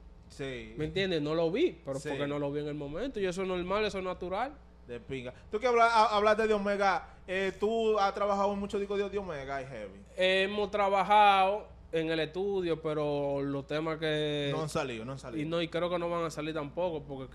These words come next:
Speaker 2: que, por ejemplo, Omega tiene demasiada música y son dos o tres temas que él, tú sabes, dispara porque él tiene un problema legal con su disquera. Yo escuché muchos temas duros de Omega,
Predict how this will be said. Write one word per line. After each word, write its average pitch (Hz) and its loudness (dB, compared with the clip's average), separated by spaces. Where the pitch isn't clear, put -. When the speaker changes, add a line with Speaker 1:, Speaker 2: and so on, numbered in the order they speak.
Speaker 2:
que, 131 -6
por 139 -12
ejemplo, 147 -4
Omega 156 0
tiene 156 -4
demasiada 156 -4
música 160 -6
y 135 -6
son 160 -8
dos 165 -6
o 165 -4
tres 156 -8
temas 180 0
que 160 0
él, 156 -6
tú 180 -10
sabes, 160 0
dispara 165 0
porque 143 -6
él 143 -8
tiene 151 -6
un 156 -8
problema 147 -4
legal 139 -4
con 139 -8
su 143 -10
disquera. 170 -4
Yo 139 -2
escuché 143 -2
muchos 139 -4
temas 139 -4
duros 139 -6
de 135 -6
Omega, 165 -2